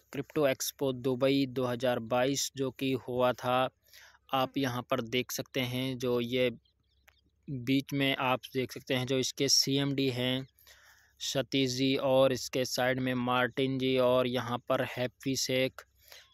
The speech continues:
और साइड में जो इधर उधर हैं वो इनकी कम्युनिटी है, यानी कि टीम जो इनको गाइडलाइंस करती है एलपीएनटी टोकन के बारे में, जो अपडेट देती रहती है।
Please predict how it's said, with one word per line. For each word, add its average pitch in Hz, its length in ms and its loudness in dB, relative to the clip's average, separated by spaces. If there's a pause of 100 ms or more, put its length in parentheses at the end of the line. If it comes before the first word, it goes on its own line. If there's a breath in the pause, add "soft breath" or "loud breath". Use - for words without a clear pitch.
और 139 200 4
साइड 139 460 0
में 139 200 0
जो 131 180 4
इधर 131 300 0
उधर 127 240 2
हैं 127 120 0
वो 127 260 0
इनकी 131 400 -2
कम्युनिटी 131 500 0
है, 123 220 -2
यानी 127 200 -2
कि 131 120 -6
टीम 135 440 -4
जो 127 160 0
इनको 131 300 -4
गाइडलाइंस 127 560 0
करती 131 340 -4
है 123 140 0
एलपीएनटी 127 360 -4
टोकन 127 340 -4
के 123 60 -6
बारे 123 240 -2
में, 127 140 -4
जो 123 120 0
अपडेट 123 420 0
देती 120 260 -2
रहती 123 280 -2
है। 131 160 -4